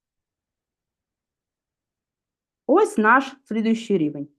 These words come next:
Він коштує, п'ятнадцятий рівень у нас коштує сто тисяч доларів, дев'яносто дев'ять.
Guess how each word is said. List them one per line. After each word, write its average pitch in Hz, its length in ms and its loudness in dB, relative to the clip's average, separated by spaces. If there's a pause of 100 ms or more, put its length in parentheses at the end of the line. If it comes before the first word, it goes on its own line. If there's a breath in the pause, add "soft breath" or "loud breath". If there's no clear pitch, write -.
(180)
Він 349 260 2
коштує, 240 480 0
п'ятнадцятий 214 500 -2
рівень 247 240 0
у 185 40 0
нас 170 160 -2
коштує 226 520 -2 (1000)
сто 220 160 -4
тисяч 180 340 -4
доларів, 151 360 -6
дев'яносто 190 400 -4
дев'ять. 143 300 -8